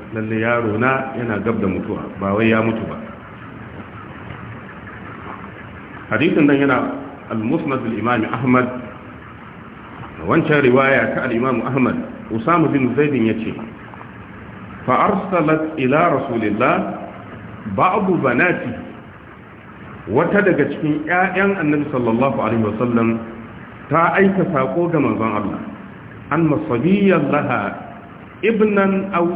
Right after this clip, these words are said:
ibnatan. Ibnan aw ibnatan qad qudira fashhadna." Yaronta ko ƴarta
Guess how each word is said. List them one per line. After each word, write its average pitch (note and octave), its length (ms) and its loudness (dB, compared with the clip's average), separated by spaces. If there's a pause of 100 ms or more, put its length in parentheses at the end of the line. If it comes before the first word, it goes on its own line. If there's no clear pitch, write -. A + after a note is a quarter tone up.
ibnatan. D#3 680 2 (1800)
Ibnan G#3 680 4
aw C#3+ 240 0
ibnatan C#3 640 2
qad B2 160 0 (400)
qudira D3 480 4 (720)
fashhadna." A#2+ 520 -2 (1200)
Yaronta D3 800 2 (440)
ko C#3+ 280 4
ƴarta - 640 -2